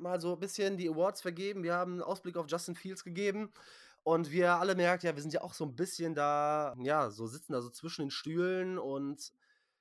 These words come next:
wir haben zwar alle eine, eine ganz klare Meinung, was am best-, was das Best-Case-Szenario ist, da sind wir der gleichen Meinung. Genau, dann würde ich schon fast sagen, also der Plan ist ja grundsätzlich, dass wir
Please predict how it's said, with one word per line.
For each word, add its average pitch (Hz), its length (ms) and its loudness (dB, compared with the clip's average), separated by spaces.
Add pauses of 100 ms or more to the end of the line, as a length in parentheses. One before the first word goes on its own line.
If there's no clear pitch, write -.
(160)
wir 127 160 2
haben 165 160 2
zwar 147 320 4
alle 151 180 0
eine, 143 260 0
eine 139 180 -2
ganz 147 240 -6
klare 139 240 -2
Meinung, 139 320 0
was 147 160 -4
am 127 80 -4
best-, - 320 -8
was 131 140 -8
das 117 100 -12
Best-Case-Szenario 143 880 -4
ist, 165 240 -4
da 131 460 -2
sind 135 160 -10
wir 131 160 -4
der 123 100 -8
gleichen 123 300 -6
Meinung. 165 420 0 (560)
Genau, 151 640 6 (200)
dann 156 420 0
würde 170 200 2
ich - 280 -8
schon 190 160 -2
fast 175 180 -2
sagen, 170 380 2
also 135 240 -2
der 135 120 2
Plan 160 380 2
ist 175 140 -4
ja 165 120 2
grundsätzlich, 151 800 -2
dass 139 240 -2
wir 135 380 2